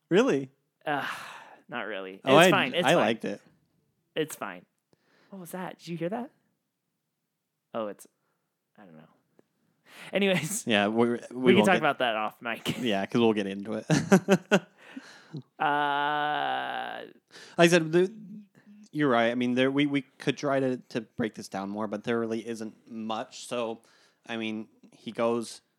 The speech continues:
Speaker 1: so he's in London. That's where the last thing is kinda taking place. Um, 'cause, like,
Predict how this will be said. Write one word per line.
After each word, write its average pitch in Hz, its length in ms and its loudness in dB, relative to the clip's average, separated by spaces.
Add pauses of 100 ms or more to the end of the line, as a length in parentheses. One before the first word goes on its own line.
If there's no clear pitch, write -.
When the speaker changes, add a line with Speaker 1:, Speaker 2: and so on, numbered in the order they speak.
(120)
Speaker 1:
so 127 200 -2
he's 120 240 -2
in 131 220 -4
London. 107 540 -4 (220)
That's 107 220 -10
where 117 100 -4
the 101 60 -4
last 101 480 -8
thing 104 340 -12
is 101 140 -12 (100)
kinda 104 220 -10
taking 101 240 -14
place. - 460 -12 (600)
Um, 110 320 -6 (580)
'cause, 120 120 -6
like, 117 160 -4